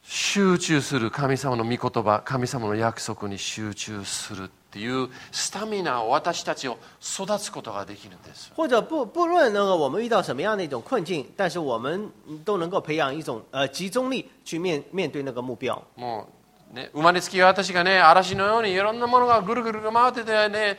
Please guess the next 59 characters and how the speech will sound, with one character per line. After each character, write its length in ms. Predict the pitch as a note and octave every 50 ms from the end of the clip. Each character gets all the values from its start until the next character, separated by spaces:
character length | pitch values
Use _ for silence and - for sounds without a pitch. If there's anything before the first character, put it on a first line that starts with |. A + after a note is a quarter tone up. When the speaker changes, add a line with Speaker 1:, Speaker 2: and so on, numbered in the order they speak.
| - -
Speaker 1:
整 220 | - - D4 D4
理 80 | C4+ B3+
で 80 | C4+
き 80 | B3+ D4+
な 100 | D4+ D4
い 60 | D4+
の 60 | C#4
よ 120 | A#3 G#3+ G3
っ 40 | F3
て、 100 | D#3 C#3+
そ 260 | - - - A#3+ B3+
れ 280 | B3+ C4 C4 B3+ B3+ B3
は 220 | A#3+ A#3 A3+ A3
結 280 | A#3 - A#3 G#3+ - -
局、 380 | - C4 G#3 G#3 - G#3+ F#3 - - - - - - - - - _ -
あ 160 | C#3+ C#3+ D3+
の、 300 | D3+ D3+ D3 D3 D#3 D#3+
集 420 | D3+ - - - C#4 D4 D4 C#4+ C#4
中 360 | C#4+ - C#4 C#4 C4+ C4+ C4
力 260 | C4+ C4 B3 - A3+
の 160 | F#3+ D3+ B2+ -
筋 220 | - - C#4 C#4+
肉 420 | C#4+ C#4+ C#4+ C#4+ C4+ - F3 D3 B2
を 60 | A#2
強 340 | - - - - D#4 F#4+ E4
め 120 | D#4+ D#4+
て 100 | - C#3+
い 60 | C3+
か 120 | - B2+ A#2
な 120 | A#2+ G#2
い 40 | F#2+
と 80 | G#2 G2
い 40 | G#2
け 80 | A2
な 100 | G2+ F#2+
い 60 | G2
ん 20 | F2
で 80 | F2+
す 120 | - - -
よ。 80 | F#2 - - _ _ -
Speaker 2:
呃， 100 | A3 C4
有 100 | A#3+ F#3
人 140 | F3 G#3 B3+
认 100 | D4 C#4+
为 100 | B3 A#3+
说 140 | A3 B3+ A#3+
我 140 | G#3 E3+ D#3+
生 180 | - C4+ C4+
来 140 | A3 F#3+ F#3+
就 120 | F#3+ G#3+
是， 160 | F#3 - F#3+ F#3
呃， 320 | D#3+ D3+ D#3 D#3 D3+ D3
这 140 | D3 G#3+ G3
种， 240 | D#3+ D#3+ C3 B2 - -
呃， 440 | C3+ C#3+ C#3 C3 B2+ B2 B2+ B2 - -
那 120 | D3+ D#3 D3
个 420 | C#3 C3 B2 A#2+ A#2 A2 - - - _ _ _
没 140 | D3+ E3 G#3
有， 200 | F#3+ D3+ C#3+